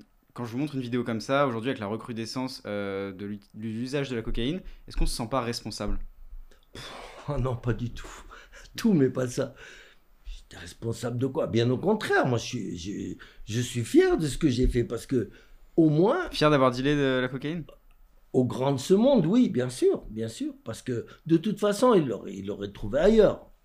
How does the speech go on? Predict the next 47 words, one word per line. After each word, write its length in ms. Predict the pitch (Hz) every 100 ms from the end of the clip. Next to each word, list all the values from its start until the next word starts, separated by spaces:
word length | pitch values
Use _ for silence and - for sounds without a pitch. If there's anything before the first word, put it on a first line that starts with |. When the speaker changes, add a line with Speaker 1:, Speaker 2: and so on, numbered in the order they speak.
| _ -
Speaker 2:
Ok. 200 | 107 104 85 _ _ - - - -
Ça 180 | - -
aurait 160 | 120 120
été 180 | 120 127
dommage 420 | 127 135 123 -
pour 160 | 120
moi 180 | 123 143
de 100 | 113
perdre 360 | 101 107 92 95
autant 260 | 95 107 98
d'argent 720 | 95 - - 117 143 147 143
et 100 | 131
puis 220 | - 98
de 140 | 92 98
connaître 520 | - 110 110 - -
autant 240 | 113 123
de 140 | 127 139
monde, 380 | 156 175 170 123
des 260 | 95 85
élites, 340 | 107 120 127 90
de 100 | 98
ci, 240 | - 135
de 140 | 107
là. 180 | 127 135
J'ai 160 | 98 90
quand 140 | 90
même 200 | 98 95
été 180 | 92 -
un 80 | 87
peu 160 | -
partout. 400 | 98 110 - 170 139 - -
C'est 160 | 277
ça 200 | 262 403
qui 160 | - 202
est, 240 | 170 160
qui 100 | -
est 40 | 156
extraordinaire 680 | - - 143 143 151 156
avec 240 | 131 123 120
la 80 | 131
cocaïne. 520 | 147 127 139 143 139
Parce 180 | 143 -
que 180 | 175 - - - - - -
je 140 | 139
dis 180 | 196 220
aux 140 | 233 202
gens, 400 | 214 262 -